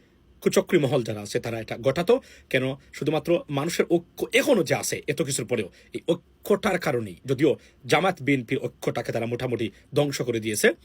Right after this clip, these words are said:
এটা পরিকল্পনার অংশ, and they were successful because these are naive politicians। তারা এটা বুঝতে ব্যর্থ হয়েছেন এবং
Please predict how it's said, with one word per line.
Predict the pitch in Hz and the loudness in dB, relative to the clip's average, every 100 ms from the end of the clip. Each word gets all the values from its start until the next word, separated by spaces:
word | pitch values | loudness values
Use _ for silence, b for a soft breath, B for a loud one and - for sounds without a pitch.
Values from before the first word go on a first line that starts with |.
| B B | B B
এটা | 131 123 110 - | -2 -2 -4 -2
পরিকল্পনার | 135 131 117 131 | -2 0 -2 -4
অংশ, | 127 117 | -4 -2
and | 135 | -4
they | 113 120 | 0 0
were | 117 110 | 0 -2
successful | 117 - 240 330 - B | -6 -6 -2 0 -2 B
because | 269 262 - b b | 2 2 2 b b
these | 147 170 151 | 0 4 4
are | 127 127 | 4 -2
naive | 139 165 - - | 0 0 0 -2
politicians। | 135 131 113 123 107 - b - | -2 -4 -2 -2 -2 -8 b -4
তারা | 127 | 0
এটা | 123 | 0
বুঝতে | 127 156 - | -2 -2 0
ব্যর্থ | 139 131 - | 2 2 0
হয়েছেন | 120 - | -2 0
এবং | 117 120 | -2 -4